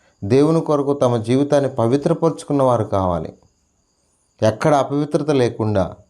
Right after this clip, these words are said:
దేవుని కొరకు జీవించే వాళ్ళు కావాలి దేవునికి. మరి మిత్రమా, మరి ఏ, ఏ ఆలోచనతో ఉన్నావు? ఓ తల్లిదండ్రులారా, ఏ ఆలోచనతో ఉన్నారు? ఓ సంఘమా,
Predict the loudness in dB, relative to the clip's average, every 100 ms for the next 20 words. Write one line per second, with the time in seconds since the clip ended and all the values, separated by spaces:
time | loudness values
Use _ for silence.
0 | -2 2 2 2 0 -2 -2 -2 0 0
1 | 0 0 2 0 -2 0 2 2 0 -2
2 | -4 -4 -6 -10 -14 -16 _ _ _ _
3 | _ _ _ _ _ _ -8 -4 -2 -2
4 | -2 -6 -8 -8 -8 -4 0 2 0 -2
5 | -8 _ _ _ _ _ _ _ _ _
6 | _ _ _ _ _ _ -6 -4 -4 -2
7 | 2 2 2 2 2 2 0 -2 -6 -6
8 | 0 0 0 -2 -2 -8 -4 -2 2 2
9 | 4 2 4 2 4 2 2 2 0 -4
10 | -8 -2 0 2 0 -2 -8 -20 _ _
11 | -2 0 2 2 2 2 4 2 0